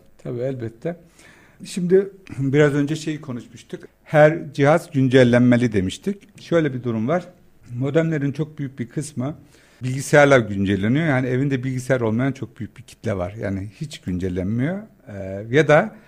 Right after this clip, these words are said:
güncelleme çıkarmıyor firmalar. Dolayısıyla güncelleme olmayan bir firma, e, modemin her türlü, herhangi bir elektronik cihazın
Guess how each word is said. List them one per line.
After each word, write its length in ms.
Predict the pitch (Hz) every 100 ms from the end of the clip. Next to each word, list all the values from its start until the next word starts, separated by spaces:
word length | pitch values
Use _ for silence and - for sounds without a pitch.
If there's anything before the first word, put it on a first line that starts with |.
| - - _
güncelleme 600 | 143 139 143 143 151 165
çıkarmıyor 500 | - - 131 120 95
firmalar. 560 | - 95 92 117 185 170 - _ -
Dolayısıyla 520 | 208 208 202 160 131
güncelleme 580 | 170 185 190 180 175 151
olmayan 500 | 160 185 151 127 127
bir 120 | 151
firma, 440 | - 175 143 139
e, 180 | 127 120
modemin 600 | 120 160 143 123 175 170 - _ -
her 280 | 170 180
türlü, 400 | - 123 120 -
herhangi 680 | 113 180 196 185 180 202 175
bir 140 | 123 113
elektronik 600 | - 127 127 135 120 -
cihazın 520 | 127 113 113 123 190